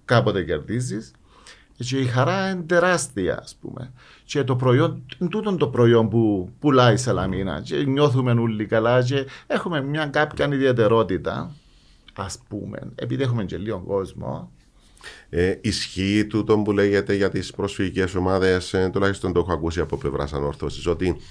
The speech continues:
Speaker 2: το γήπεδο είναι το τόπος συνάθρησης, έρχονται Σαλαμινέοι από Λευκοσία, από, μ, Λεμεσό, ξέρω εγώ,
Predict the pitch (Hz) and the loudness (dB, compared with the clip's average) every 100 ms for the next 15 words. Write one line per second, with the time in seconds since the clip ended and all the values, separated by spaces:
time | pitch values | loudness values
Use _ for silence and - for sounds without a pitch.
0 | - - - 90 82 92 92 90 87 87 | -20 -20 -2 0 2 0 2 2 2 2
1 | 90 82 85 - 82 82 - 85 80 82 | 0 -2 -4 -2 0 0 0 -4 -2 -2
2 | 82 80 82 82 85 85 80 73 78 78 | -2 -2 -2 -2 0 0 0 0 0 0
3 | 82 76 - 80 - 76 78 80 76 80 | 0 -2 -2 -4 -2 -2 0 2 2 2
4 | 78 80 76 76 85 82 78 80 78 - | 0 -2 -4 -4 -2 0 -2 -2 -4 -2
5 | 82 80 76 82 | 0 0 2 0